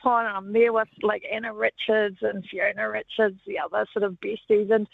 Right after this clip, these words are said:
we'd, um, had a bit of a gathering earlier in the day with former players as well, and just watching the game. I'm a lock, and I was just going the whole game, chuck somebody up in the line out,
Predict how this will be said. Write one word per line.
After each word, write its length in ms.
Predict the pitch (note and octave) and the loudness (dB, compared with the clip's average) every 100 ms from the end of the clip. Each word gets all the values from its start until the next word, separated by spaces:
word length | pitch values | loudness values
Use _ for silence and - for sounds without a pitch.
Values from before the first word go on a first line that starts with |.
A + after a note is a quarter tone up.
| - - - - | -16 -16 -8 2
we'd, 180 | A#3 | 4
um, 360 | A3+ A3+ A3+ A3+ - | 4 -2 -6 -10 -2
had 120 | A#3+ | 0
a 60 | A#3 | 2
bit 140 | A3+ | 0
of 120 | G#3+ | 0
a 80 | G#3 | -2
gathering 720 | F#3+ A#3 A3+ A#3 A3+ A3 G#3+ | -2 -4 -2 -4 -4 -6 0
earlier 360 | G3+ A3 A3+ A3+ | 2 4 4 0
in 100 | A3 | 0
the 160 | A3 F3 | -4 -2
day 300 | G#3 G#3+ G#3+ | -2 0 -2
with 180 | G#3+ G3+ _ | -4 -8 _
former 280 | G#3+ A3 A3+ - | 0 0 -2 -2
players 320 | A3+ A3 A3 | -2 -2 -2
as 140 | G#3+ F#3+ G3+ | -6 -6 0
well, 320 | A3+ A3+ A3+ | 2 2 0
and 100 | A3 | -4
just 160 | A#3+ - | -6 -2
watching 380 | A#3 - A3+ A#3 | -2 -2 -2 0
the 100 | G#3+ | 0
game. 380 | G#3+ A3+ A#3 - - - - - - A#3 | 0 -2 -4 -10 -14 -12 -14 -16 -2 0
I'm 140 | B3+ | 2
a 60 | A3+ | 0
lock, 280 | A#3 A3 - | 2 0 -2
and 100 | A3+ | -2
I 120 | A#3 | -2
was 100 | A3+ | -2
just 140 | A#3 - | -8 -10
going 180 | G#3 G3 | -6 -6
the 80 | F#3+ | -6
whole 220 | - A3 | 0 0
game, 240 | G#3 G3+ G3+ _ - - | 0 -6 -8 _ -14 -4
chuck 200 | F#4+ A#4+ - - | -4 -4 -2 -2
somebody 440 | C4 B3+ - F#4 _ - | -2 -4 -6 -8 _ -4
up 180 | A4 - | -2 0
in 100 | F#4+ | 0
the 80 | B3 | 2
line 340 | A#3 D#4 G4+ | 2 2 0
out, 200 | D4 G#3 | -2 -2